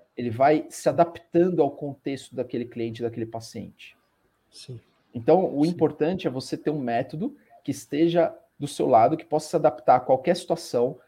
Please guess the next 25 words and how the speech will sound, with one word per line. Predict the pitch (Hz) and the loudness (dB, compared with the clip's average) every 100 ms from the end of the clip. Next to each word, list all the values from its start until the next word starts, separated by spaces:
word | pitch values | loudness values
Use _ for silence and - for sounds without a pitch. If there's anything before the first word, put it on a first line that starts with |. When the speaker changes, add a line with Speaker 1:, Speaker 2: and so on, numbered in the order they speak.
| _ - | _ 2
Speaker 1:
possa | 156 170 | 2 2
se | - | -2
adaptar | 151 147 - 127 - | 0 -2 2 2 2
à | 123 | -4
sua | - - 190 208 | -6 -8 0 2
metodologia | 202 185 160 151 135 139 | 2 -2 0 0 0 -4
que | - | -8
você | 135 - | -8 -6
já | 156 170 | 2 2
usa, | 131 143 151 - - _ - | 2 0 -4 -10 -14 _ -2
pra | 143 | -2
você | 147 - 151 | -2 -4 -4
gerar | 147 139 | -2 -2
resultado | 143 143 - 123 123 | -2 -6 -2 -2 -2
em | |
todos | 123 127 | -8 -10
os | 127 | -10
seus | 139 139 | -8 -6
atendimentos | 143 143 127 143 - - _ _ | -6 -6 -6 -8 -10 -20 _ _
na | 131 139 | -6 -6
prática. | - _ - 104 110 - - _ _ _ _ _ _ _ _ | -6 _ -4 -4 -6 -14 -20 _ _ _ _ _ _ _ _
Speaker 2:
Muito | 143 143 175 214 | -8 -2 0 0
bom, | 160 123 - - | -2 -4 -8 -8
muito | 151 165 | -6 -6
bom. | 143 | -8